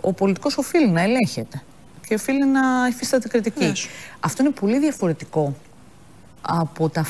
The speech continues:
Speaker 1: fake news, για να πω και εγώ μια, α, έναν όρο που έχει προσθεθεί, αμ, ή αυτό που διαμείβεται στα social media,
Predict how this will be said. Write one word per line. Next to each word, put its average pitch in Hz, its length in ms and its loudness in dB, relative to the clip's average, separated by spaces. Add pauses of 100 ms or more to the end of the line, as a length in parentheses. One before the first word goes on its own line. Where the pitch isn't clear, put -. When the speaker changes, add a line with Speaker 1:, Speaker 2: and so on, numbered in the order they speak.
Speaker 1:
fake 165 280 0
news, 160 520 0 (200)
για 165 160 0
να 151 120 0
πω 160 180 -2
και 160 120 0
εγώ 160 220 2
μια, 160 320 2 (420)
α, 151 100 -4 (760)
έναν 160 300 2
όρο 165 240 4
που 147 520 0
έχει 147 220 -4
προσθεθεί, 147 720 -2 (180)
αμ, 147 220 -2 (500)
ή 180 340 4
αυτό 175 340 0
που 175 140 -2
διαμείβεται 165 540 2
στα 151 220 -4
social 156 320 0 (120)
media, 147 280 0